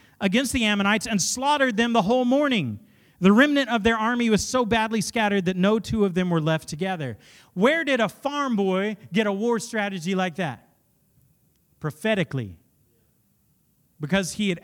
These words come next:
activated the gift of the prophetic in his life, and the gift of the prophetic is the attribute of a king.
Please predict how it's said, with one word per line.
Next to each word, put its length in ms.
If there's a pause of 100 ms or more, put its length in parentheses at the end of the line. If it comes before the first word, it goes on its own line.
activated 640
the 80
gift 260
of 100
the 100
prophetic 500
in 100
his 140
life, 320 (200)
and 120
the 40
gift 260
of 60
the 80
prophetic 640 (460)
is 100
the 160
attribute 380
of 80
a 40
king. 520